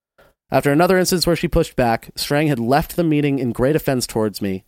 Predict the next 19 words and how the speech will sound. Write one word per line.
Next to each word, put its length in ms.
and 120
the 40
next 260
day 160
he 80
talked 220
for 80
twenty 280
minutes 240
about 200
my 120
inappropriate 580
behavior 460
and 80
proceeded 380
to 100
impress 500
to 100
me 280